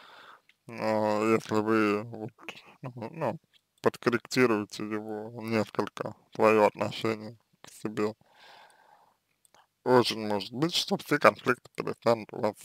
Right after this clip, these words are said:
а, ну, ну, во-, ну, вообще, а, ну, проходить, об-, об-, а, появляться, точнее,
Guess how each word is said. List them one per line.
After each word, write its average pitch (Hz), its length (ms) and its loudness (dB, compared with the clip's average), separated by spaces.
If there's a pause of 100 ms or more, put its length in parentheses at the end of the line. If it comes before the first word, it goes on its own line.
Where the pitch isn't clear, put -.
а, 107 200 -2
ну, 113 220 -6
ну, 107 220 -2
во-, 110 160 6
ну, 117 180 -2
вообще, 110 600 6
а, 104 340 4 (300)
ну, - 760 -10
проходить, 110 520 6 (280)
об-, 131 140 -8 (100)
об-, 131 320 0
а, 113 400 10 (260)
появляться, 131 560 8
точнее, - 380 -10